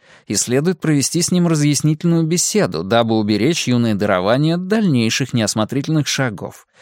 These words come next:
Вот и все. Ну ладно, беседу она проведет, ей нетрудно. Оказавшись дома,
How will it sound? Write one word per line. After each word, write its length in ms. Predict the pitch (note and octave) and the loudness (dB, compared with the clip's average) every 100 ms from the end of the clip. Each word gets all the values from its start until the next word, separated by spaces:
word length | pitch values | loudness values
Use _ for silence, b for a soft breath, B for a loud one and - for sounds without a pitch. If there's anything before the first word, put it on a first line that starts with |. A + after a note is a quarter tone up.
| B B B | B B B
Вот 320 | G#2 F#2+ - | -2 -2 0
и 60 | A#2+ | -2
все. 360 | - - G#3 - _ _ _ _ _ _ | -2 -2 -2 -4 _ _ _ _ _ _
Ну 100 | F4+ | -2
ладно, 440 | G#3+ G3 F3+ D#3+ - _ | 0 2 2 0 -2 _
беседу 540 | A#2+ C3+ - E3+ G3 B2 | -2 0 0 0 2 0
она 180 | A2 | 0
проведет, 760 | G#2+ - G#2 F#2 E2 G2 C3+ _ _ _ - | -2 -2 -2 -2 -2 -2 -2 _ _ _ -4
ей 180 | B3 F#3+ | 0 2
нетрудно. 640 | C3 - E2+ D#2 B1 D#2+ _ _ _ _ _ _ _ _ _ _ _ _ - | 0 -2 -8 -10 -12 -16 _ _ _ _ _ _ _ _ _ _ _ _ -8
Оказавшись 680 | F2 C3 C3 E3+ - B2+ F#2+ | -2 0 0 0 0 -2 -2
дома, 500 | F2+ E3+ F#3+ F#3 E3 | 0 2 2 2 0